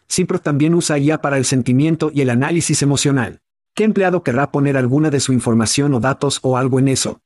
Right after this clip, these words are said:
Además, el C E O de Simpro se negó a responder preguntas sobre la política de privacidad de la compañía, incluida cuánto tiempo. Lo siento,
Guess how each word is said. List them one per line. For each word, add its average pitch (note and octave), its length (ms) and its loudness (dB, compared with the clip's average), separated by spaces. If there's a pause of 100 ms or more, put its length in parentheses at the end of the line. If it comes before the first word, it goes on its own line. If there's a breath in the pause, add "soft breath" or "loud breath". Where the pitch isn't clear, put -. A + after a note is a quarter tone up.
(260)
Además, B2 540 -2 (140)
el C#3 100 0
C - 140 -2
E G#3 60 2
O - 20 2
de F#3+ 80 2
Simpro D3 260 -2
se D3 140 -2
negó C#3 240 0
a - 20 0
responder C3+ 460 0
preguntas C#3+ 440 0
sobre C3 220 0
la B2+ 140 0
política B2 460 0
de A2+ 100 -2
privacidad A2+ 520 0
de C#3+ 120 0
la C3+ 100 -4
compañía, C#3 580 0 (140)
incluida D#3+ 540 2
cuánto C3+ 300 -2
tiempo. D#3 420 -2 (180)
Lo C3+ 80 0
siento, B2 440 -2